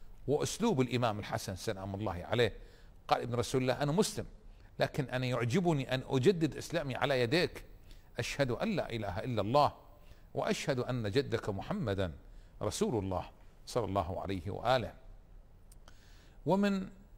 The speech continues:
جوانب شخصية الإمام الحسن سلام الله عليه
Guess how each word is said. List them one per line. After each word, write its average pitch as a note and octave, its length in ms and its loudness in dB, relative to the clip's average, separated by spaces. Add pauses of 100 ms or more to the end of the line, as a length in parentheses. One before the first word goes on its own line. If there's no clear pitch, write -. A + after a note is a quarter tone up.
(260)
جوانب F#3 460 2
شخصية F3+ 640 2
الإمام C#3+ 600 0
الحسن E3+ 400 -2
سلام C#3 380 0
الله D3 320 -2
عليه E3+ 300 4